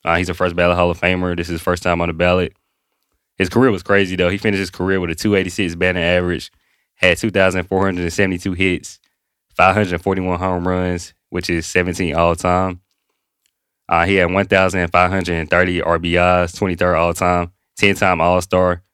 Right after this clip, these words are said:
seven-time Silver Slugger winner, three-time World Series champ with the Red Sox,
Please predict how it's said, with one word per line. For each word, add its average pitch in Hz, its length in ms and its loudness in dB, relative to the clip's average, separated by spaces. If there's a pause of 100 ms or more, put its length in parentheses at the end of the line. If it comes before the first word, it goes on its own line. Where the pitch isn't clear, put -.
(440)
seven-time 92 600 2
Silver 95 300 -2
Slugger 92 520 -2
winner, 87 480 -2 (320)
three-time 98 380 2
World 92 180 0
Series 90 280 -4
champ 90 280 0
with 87 100 -2
the 82 60 -2
Red 87 240 2
Sox, - 460 0